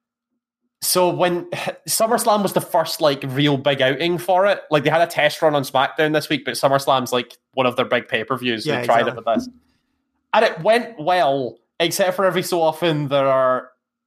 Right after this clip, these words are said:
Speaker 1: obviously, the undecided variable are the people at home, 'cause they
Speaker 2: Yep.
Speaker 1: can obviously do whatever they want. So it, if you start, we, we started looking more at the crowd if we got bored with the wrestling, 'cause it was more interesting to see. So you had, like,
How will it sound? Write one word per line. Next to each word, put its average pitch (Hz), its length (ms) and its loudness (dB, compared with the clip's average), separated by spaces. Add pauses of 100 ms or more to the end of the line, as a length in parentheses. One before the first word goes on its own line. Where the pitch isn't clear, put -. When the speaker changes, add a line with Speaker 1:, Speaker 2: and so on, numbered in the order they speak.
(180)
Speaker 1:
obviously, 170 720 0
the 131 680 0
undecided 156 500 -2
variable 139 460 2
are 123 180 2
the 127 100 -8
people 135 280 -4
at 131 40 0
home, 143 360 0
'cause 120 120 -12
they 131 60 2
Speaker 2:
Yep. 143 80 0
Speaker 1:
can 139 80 0
obviously 135 260 0
do 123 120 -2
whatever 117 200 0
they 131 80 -4
want. 147 300 -2 (540)
So 208 240 0
it, 214 220 -2 (560)
if 190 160 0
you 190 60 -2
start, 214 360 -2
we, 214 400 -2
we 175 120 -2
started 185 380 0
looking 170 300 0
more 165 180 2
at 160 60 -4
the 139 80 -4
crowd 160 420 0
if 180 100 0
we 175 80 2
got 143 220 0
bored 139 240 2
with 156 140 -2
the 139 140 0
wrestling, 151 540 0
'cause 151 180 -4
it 139 60 0
was 127 140 -4
more 135 140 2
interesting 139 420 0
to 127 60 -8
see. 143 260 -2 (260)
So - 100 -6
you 156 80 2
had, 165 240 -2
like, 151 280 -2